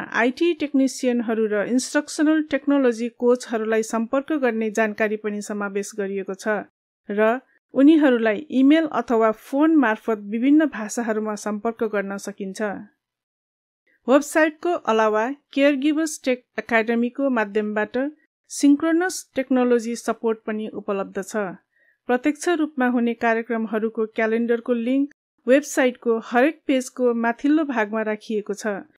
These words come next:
जसमा तपाईंले उच्च पब्लिक स्कुल्सका विद्यार्थीहरूले प्रयोग गर्ने प्रविधिको बारेमा सिक्न विभिन्न भाषाहरूमा virtual drop-in sessions and webinars देख्न सक्नुहुनेछ। यदि थप कुराहरू जान्न चाहनुहुन्छ भने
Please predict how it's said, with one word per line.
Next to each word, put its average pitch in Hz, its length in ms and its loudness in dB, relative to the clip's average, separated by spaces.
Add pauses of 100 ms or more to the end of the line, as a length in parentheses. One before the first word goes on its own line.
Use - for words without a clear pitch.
(320)
जसमा 254 500 0
तपाईंले 214 640 0 (200)
उच्च 254 240 -4
पब्लिक 240 460 -2
स्कुल्सका 226 640 -2
विद्यार्थीहरूले 220 920 -2
प्रयोग 220 400 -2
गर्ने 208 320 -4
प्रविधिको 214 640 -4
बारेमा 247 500 0 (380)
सिक्न 285 440 2
विभिन्न 269 480 2
भाषाहरूमा 226 720 -2
virtual 233 640 -2
drop-in 247 580 -2
sessions 233 560 -4 (140)
and 214 360 -2
webinars 240 600 2
देख्न 220 220 -2
सक्नुहुनेछ। 208 680 -6 (720)
यदि 226 280 0
थप 269 400 -4
कुराहरू 294 400 2
जान्न 226 320 -2
चाहनुहुन्छ 240 720 0
भने 269 360 0